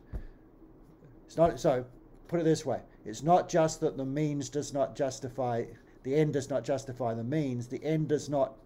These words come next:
justify the costs when they are results, okay? The evils when they are,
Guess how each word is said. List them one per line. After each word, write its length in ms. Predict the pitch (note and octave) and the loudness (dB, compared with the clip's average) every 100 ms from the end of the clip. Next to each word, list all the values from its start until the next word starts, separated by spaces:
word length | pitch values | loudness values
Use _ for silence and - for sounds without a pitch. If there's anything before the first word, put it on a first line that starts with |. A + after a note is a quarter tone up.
| - | -2
justify 800 | C#3+ C3+ C3+ A#2+ C3+ B2 A#2+ A#2 - - - - - - - - - - - - - - | -2 -2 -6 -2 0 2 0 -4 -12 -20 -20 -20 -6 -6 -6 -14 -20 -20 -20 -20 -20 -14
the 80 | B2 | -14
costs 720 | - F#3 E3 A#2+ - - - | 0 6 6 6 -2 -12 -6
when 220 | C3+ B2+ | -4 -2
they 160 | C3 C3 | 0 2
are 240 | B2 A#2+ | 2 0
results, 960 | A2+ B2+ A#2+ C#3+ B2+ - - - - - - - | -2 -4 0 2 2 0 -8 -8 -8 -12 -20 -12
okay? 480 | A#2 A#2 - A#2 A#2+ - - - - - - - - | -10 -8 -6 -6 -6 -12 -14 -14 -16 -20 -20 -20 -10
The 60 | C#3 | -4
evils 380 | C3+ B2 A#2+ A#2+ | -2 0 -2 -4
when 160 | B2 | -4
they 80 | A#2+ | -2
are, 320 | A2+ A2+ A2+ | -2 -2 -4